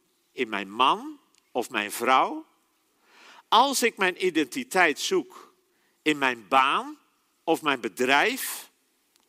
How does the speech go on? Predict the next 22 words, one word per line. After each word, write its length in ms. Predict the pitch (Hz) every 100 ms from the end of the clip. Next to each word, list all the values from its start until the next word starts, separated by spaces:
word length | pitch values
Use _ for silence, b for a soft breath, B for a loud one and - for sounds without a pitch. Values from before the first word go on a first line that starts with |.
| b b b b b
mijn 280 | - 139 -
populariteit 1300 | 208 185 170 147 135 123 - 185 165 226 - - - _ _ _ _ _ _ _ _
of 200 | 185 180
positie 720 | - 165 - 233 247 - 214
in 100 | 196
de 60 | 139
samenleving, 1080 | - 190 190 202 196 190 190 185 208 226 269 _ _ _ b b b b b b
wat 480 | 117 135 294 - -
blijft 560 | 185 294 349 349 - 311
er 160 | 220
dan 220 | 233 302
nog 240 | 277 269 -
van 260 | 247 240
mij 360 | 220 311 339 233
over 540 | 185 156 123 135 262 - _ _ _ _ _
op 200 | 240 240
het 160 | 226
moment 480 | 214 202 220 285 285
dat 180 | 254 247
die 120 | 240
dingen 380 | 196 220 240 226
wegvallen? 680 | 330 311 - 302 277 170